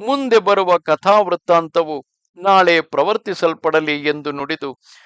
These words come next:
ಕುಶಲವರನ್ನು ಕರೆದುಕೊಂಡು ಯಜ್ಞಶಾಲಾ ಪ್ರವೇಶವನ್ನು ಮಾಡಿದನು. "ನಮಸ್ತೆ ಶಾರದೆ ದೇವಿ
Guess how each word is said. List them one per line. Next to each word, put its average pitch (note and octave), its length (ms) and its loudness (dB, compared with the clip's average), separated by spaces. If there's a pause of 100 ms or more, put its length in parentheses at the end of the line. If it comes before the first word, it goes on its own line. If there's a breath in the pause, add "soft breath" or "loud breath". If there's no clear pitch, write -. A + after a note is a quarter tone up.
(200 soft breath)
ಕುಶಲವರನ್ನು G3 1000 2
ಕರೆದುಕೊಂಡು E3+ 760 -4 (260)
ಯಜ್ಞಶಾಲಾ G3 880 2
ಪ್ರವೇಶವನ್ನು D#3 1000 -4
ಮಾಡಿದನು. C3+ 500 -4 (960)
"ನಮಸ್ತೆ D#3+ 760 -2
ಶಾರದೆ C#3 720 -2
ದೇವಿ C3 400 -8